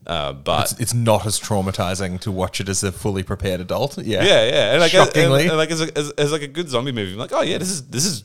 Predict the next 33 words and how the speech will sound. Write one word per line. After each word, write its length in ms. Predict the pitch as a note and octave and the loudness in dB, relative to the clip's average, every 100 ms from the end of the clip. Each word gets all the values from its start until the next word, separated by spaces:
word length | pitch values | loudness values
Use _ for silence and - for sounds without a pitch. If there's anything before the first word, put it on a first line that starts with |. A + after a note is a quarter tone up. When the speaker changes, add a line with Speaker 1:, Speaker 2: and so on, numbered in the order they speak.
| - | -14
Speaker 1:
fine." 420 | - D2 - F2+ A2+ A2 | -12 -6 -4 -2 -2 -6
<laughs> 60 | - _ G2 | -12 _ -4
Speaker 2:
Yeah. 280 | G2 G#2 F#2 - - - - | -2 0 -2 -6 -20 -14 -4
I 80 | |
think, 240 | A#2+ E3+ - | 0 0 -2
I 100 | A#2+ | -2
think 320 | D3 A#2 A2+ | -2 -4 -10
for 160 | - B2+ | -2 0
me 160 | A#2+ | 0
it 80 | A2 | -2
was 180 | G#2+ G2+ | -2 -4
a 40 | |
core 240 | - A#2 F#2+ | -2 -2 -2
memory, 400 | F#2+ E2+ D2+ - | -4 -4 -8 -8
and 140 | G2 F#2+ | -6 -6
it, 180 | - _ - | -8 _ -8
it, 260 | G2+ - _ | -8 -8 _
it's 240 | A2+ - - | -8 -8 -4
probably 260 | A#2+ D3+ | -2 -2
why 380 | G#2 F#2+ G#2 G#2 | -2 -2 -2 -2
I 80 | G2 | -2
got 240 | G2 - | -4 -6
into 260 | G#2 G#2 G#2 | -6 -6 -6
horror 520 | - F2 F2 F2 F2+ - _ | -4 -2 0 0 -4 -12 _
stuff 420 | - - E2 - - | -6 -4 -4 -6 -6
early 260 | G2+ G2 | -4 -4
on. 280 | E2 G#2+ G#3+ _ | -4 -4 -6 _
Speaker 1:
Yeah. 220 | - C#2 - _ _ _ - | -6 -6 -8 _ _ _ -4
Speaker 2:
Is 200 | A#2+ A2 | -2 0
that 340 | G#2+ G2+ - | 0 -2 -6
I 60 | - | -6
Speaker 1:
I 20 | |
think 80 | G#2 | 0